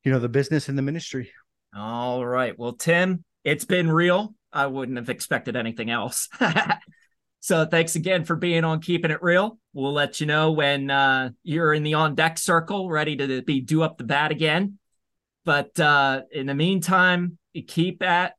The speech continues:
Speaker 2: what you're doing, uh, because it's impacting a lot of people. I could tell just from the vibe, uh, on Facebook and what have you,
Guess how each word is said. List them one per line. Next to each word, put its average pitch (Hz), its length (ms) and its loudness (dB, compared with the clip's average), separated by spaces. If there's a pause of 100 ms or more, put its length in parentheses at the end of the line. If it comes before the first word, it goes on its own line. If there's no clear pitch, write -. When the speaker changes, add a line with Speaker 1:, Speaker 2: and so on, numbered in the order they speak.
Speaker 2:
what 156 240 -4
you're 131 100 -4
doing, 185 520 0 (220)
uh, 135 220 -2
because 127 920 -4
it's - 300 -10
impacting 151 680 -4
a 113 60 -4
lot 127 260 -2
of 113 80 -8
people. 117 580 -4
I 120 120 -6
could 113 180 -14
tell 131 280 -2
just 127 240 -8
from 123 180 -6
the 110 80 -6
vibe, 120 520 -2 (520)
uh, 117 240 -2
on 127 200 -4
Facebook 120 600 -6
and 113 120 -8
what 113 180 -6
have 110 300 -6
you, 107 260 -8